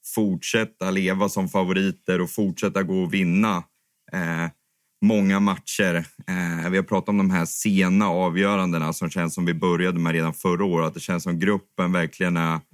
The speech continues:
ja, men, en, en grupp som är sammanhållen och som alla vill verkligen att vi ska vinna någonting. Eh, men, eh, ja, sen har jag även satt, eh, Champions League-spelet,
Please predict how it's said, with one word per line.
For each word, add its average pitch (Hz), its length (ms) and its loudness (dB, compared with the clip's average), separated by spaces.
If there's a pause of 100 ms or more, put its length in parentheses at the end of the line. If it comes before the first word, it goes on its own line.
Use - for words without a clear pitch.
(560)
ja, - 80 -4
men, 104 280 2 (720)
en, 98 540 4 (640)
en 107 180 2
grupp 113 320 2
som 107 220 4
är 98 80 2
sammanhållen 107 760 2
och 98 100 0
som 101 220 2 (120)
alla 104 320 2
vill 104 300 2
verkligen 87 440 0
att 78 100 -4 (100)
vi 90 120 -4
ska 90 280 0
vinna 92 340 2
någonting. 73 440 -2 (260)
Eh, 73 460 -6
men, 90 500 2
eh, 90 220 2 (1120)
ja, 98 300 0
sen 107 260 0
har 107 60 2
jag 107 120 2
även 101 440 0
satt, - 540 -4
eh, 92 340 2 (340)
Champions 101 420 0
League-spelet, 101 720 0